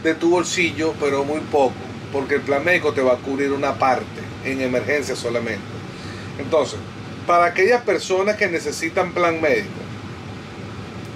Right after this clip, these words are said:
hay un, hay siempre el que inventa, que, eh, hace la trampa también. Si tú tienes el plan médico en el estado de la Florida, que tú sabes que, a los que ya lo tienen, saben lo que les voy a decir, el Obamacare puede ser que no pagues nada,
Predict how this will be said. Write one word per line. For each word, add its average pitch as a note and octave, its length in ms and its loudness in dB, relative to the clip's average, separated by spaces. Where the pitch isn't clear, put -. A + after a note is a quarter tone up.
hay D#3 260 4
un, E3+ 200 2
hay D3+ 200 4
siempre G#3 480 2
el - 60 2
que F3+ 100 0
inventa, G#3 420 2
que, F3+ 120 0
eh, D3+ 140 2
hace F#3 220 2
la D#3+ 120 6
trampa D3 400 4
también. A2 340 -4
Si A3 300 2
tú A#3+ 220 0
tienes C4 340 4
el A#3 120 4
plan G3+ 280 4
médico A3+ 300 4
en F#3+ 80 0
el D#3+ 60 2
estado F3+ 200 2
de G3+ 140 6
la - 20 -4
Florida, D3+ 540 0
que C#3+ 120 0
tú C#3 100 -4
sabes D3 320 4
que, D3+ 340 4
a C3+ 120 2
los C3+ 120 4
que C3+ 120 2
ya B2+ 100 6
lo D3+ 140 4
tienen, D#3+ 240 2
saben D#3 160 4
lo D#3 80 4
que C3+ 80 -2
les A2+ 80 0
voy B2+ 100 0
a C#3+ 40 2
decir, A#2+ 260 -2
el C#3+ 160 4
Obamacare D#3+ 480 4
puede E3+ 180 2
ser F3 160 0
que E3+ 80 0
no E3+ 140 0
pagues E3 260 2
nada, F#3+ 340 4